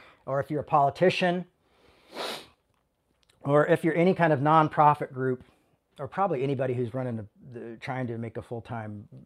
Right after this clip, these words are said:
life out of, uh, podcasting too, it's hard not to be like,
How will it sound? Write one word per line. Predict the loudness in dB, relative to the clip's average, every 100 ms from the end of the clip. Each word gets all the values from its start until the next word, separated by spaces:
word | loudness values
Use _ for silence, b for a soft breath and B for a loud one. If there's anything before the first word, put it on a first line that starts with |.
| -20 -16 -14 -14 -12
life | -10 -8 -8
out | -8 -10
of, | -12 -16
uh, | -16 -16 -14
podcasting | -10 -10 -10 -12 -12 -12 -8
too, | -6 -6 b b b b b
it's | -6 4
hard | 10 10 8
not | 2 0
to |
be | -6
like, | -6 -8